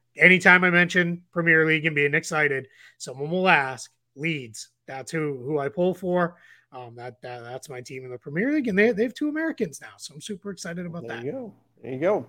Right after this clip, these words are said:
Speaker 2: Exciting stuff. Exciting stuff. More sports going on. Come on, N B A. Give us, give us something
Speaker 1: Yeah,
Speaker 2: here.
Speaker 1: something.
Speaker 2: We're into
Speaker 1: Yeah.
Speaker 2: August now. Let's stop staring at each other and actually conduct some, conduct some business here.
Speaker 1: Yeah.
Speaker 2: Looking at you, Nets,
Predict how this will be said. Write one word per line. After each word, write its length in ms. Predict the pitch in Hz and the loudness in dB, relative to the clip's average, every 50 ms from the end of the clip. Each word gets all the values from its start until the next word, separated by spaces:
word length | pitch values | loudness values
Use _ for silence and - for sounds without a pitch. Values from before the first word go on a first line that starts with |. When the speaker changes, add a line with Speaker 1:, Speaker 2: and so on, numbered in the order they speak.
| - - | -8 -6
Speaker 2:
Exciting 480 | 127 123 117 - 143 131 127 139 135 | -6 -6 0 4 4 6 6 4 2
stuff. 320 | 123 - 165 170 196 190 - - _ _ _ | 2 4 4 6 6 4 2 -2 _ _ _
Exciting 280 | _ - 135 135 143 131 | _ 0 2 2 2 2
stuff. 240 | - 160 156 151 - - _ _ _ _ - | 4 4 4 4 2 -4 _ _ _ _ 0
More 160 | 156 180 175 | 2 2 2
sports 360 | - - - 180 180 170 - | 2 2 4 4 4 4 2
going 240 | - 180 175 170 170 | 4 4 6 6 6
on. 220 | 170 170 165 160 - _ _ _ _ | 6 4 4 2 -2 _ _ _ _
Come 240 | - - 196 214 208 | 4 6 8 10 12
on, 220 | 190 185 180 170 | 12 12 12 10
N 180 | 170 160 156 147 | 8 8 6 6
B 140 | 147 147 143 | 4 6 6
A. 120 | 135 131 | 6 6
Give 220 | 127 110 165 170 | 4 2 2 2
us, 220 | 165 165 - - - _ | 2 0 -4 -6 -8 _
give 180 | - 196 214 220 | 6 6 8 10
us 160 | 240 196 - | 8 6 8
something 380 | - 185 170 151 131 127 165 156 | 6 6 6 6 4 2 0 0
Speaker 1:
Yeah, 60 | 143 | 2
Speaker 2:
here. 320 | 143 147 147 143 143 139 135 | 2 4 6 6 6 4 2
Speaker 1:
something. 180 | 139 117 101 110 - | 0 -6 -10 -2 0
Speaker 2:
We're 160 | 143 147 151 | 2 2 4
into 300 | 151 165 170 196 196 196 | 4 4 4 6 6 6
Speaker 1:
Yeah. 120 | 190 - | 6 8
Speaker 2:
August 540 | 143 143 143 147 147 143 147 147 143 - - | 8 8 8 8 6 4 0 -2 -2 -4 -4
now. 500 | 143 143 139 139 139 135 135 135 131 127 _ _ _ _ _ _ _ _ _ _ _ _ _ _ | -4 -4 -2 -2 -2 -2 -2 -4 -4 -6 _ _ _ _ _ _ _ _ _ _ _ _ _ _
Let's 240 | - 139 147 143 - - | -2 -2 0 0 -2 0
stop 300 | - 165 165 165 160 160 | 4 6 6 6 6 4
staring 460 | - - - 160 151 147 143 139 135 | -2 2 4 6 6 6 6 4 4
at 140 | 127 127 131 | 4 4 2
each 180 | 127 113 - | 0 0 0
other 320 | 135 123 120 113 117 117 117 | 2 2 4 2 2 0 -2
and 80 | 117 | -2
actually 380 | 117 120 120 - - 123 120 117 | -2 -2 -2 -4 -6 -10 -10 -10
conduct 380 | - 120 113 113 117 113 113 | -12 -10 -6 -4 -4 -4 -6
some, 260 | - - 120 117 113 _ _ _ _ - | -8 -12 -12 -12 -14 _ _ _ _ -12
conduct 320 | 127 120 123 120 120 - | -8 -4 -4 -4 -4 -4
some 140 | - 123 113 | -10 -14 -8
business 420 | 104 120 117 110 - - 117 107 - | -4 -4 -4 -2 -4 -8 -10 -10 -6
here. 200 | - 117 113 113 | -4 -2 0 4
Speaker 1:
Yeah. 100 | 135 160 | 4 4
Speaker 2:
Looking 200 | 170 - 185 175 | 6 6 6 6
at 120 | 170 160 | 4 4
you, 460 | 151 147 151 151 151 147 147 147 139 - _ _ _ _ _ _ _ _ _ _ _ _ _ _ _ - | 2 2 4 4 4 4 2 0 -2 -6 _ _ _ _ _ _ _ _ _ _ _ _ _ _ _ 0
Nets, 460 | 117 123 123 123 - - - - | 4 4 4 2 0 -8 -14 -14